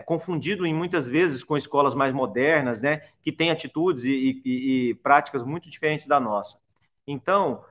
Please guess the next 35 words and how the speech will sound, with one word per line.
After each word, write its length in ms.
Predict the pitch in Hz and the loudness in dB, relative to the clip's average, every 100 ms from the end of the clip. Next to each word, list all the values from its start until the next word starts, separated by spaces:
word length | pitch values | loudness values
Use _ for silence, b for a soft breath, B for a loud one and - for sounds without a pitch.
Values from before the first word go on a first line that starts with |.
| b b - | b b -2
hoje 280 | 156 175 165 | 2 2 2
nós 160 | 160 | 0
estamos 200 | 165 160 | 0 -2
ligados 360 | 156 147 147 143 | 2 6 6 6
à 80 | 135 | 4
Casa 240 | 180 180 | 4 2
Imperial 340 | 170 160 151 | 0 4 4
Japonesa, 640 | 143 143 135 147 170 151 156 | 4 -2 -2 2 2 0 2
ao 160 | 131 139 | 6 6
Japan 280 | 135 139 139 | 4 -2 0
Budo 240 | 135 135 | 2 0
Federation, 640 | 131 131 120 131 151 165 156 B B B | 0 -2 2 2 0 -8 -14 B B B
né, 280 | 139 151 B B | 0 0 B B
e 120 | 156 | 4
ao 100 | 170 | 6
I 60 | 180 | 4
M 100 | 175 | -2
C 160 | - | 2
F, 240 | 160 170 - | 4 4 0
que 80 | |
é 20 | 151 | 0
uma 120 | 160 | 0
outra 160 | 160 | -2
instituição 440 | 147 - 143 151 156 | -8 -6 -4 -4 -4
pouco 240 | 170 165 | -4 -4
conhecida 400 | 165 156 - 143 | -4 -6 -4 -4
no 80 | 143 | 0
Brasil, 440 | 143 165 135 190 208 b b _ | 4 4 4 -2 -4 b b _
que 80 | - | 2
é 200 | 147 151 | 6 8
a 60 | 139 | 6
International 640 | 147 147 147 165 160 143 | 4 0 0 -2 0 2
Martial 440 | 135 143 143 147 | 2 0 0 6
Arts, 320 | 131 143 - - | 8 8 6 -2
é, 720 | 156 151 135 131 123 123 - | -4 2 4 6 4 0 -6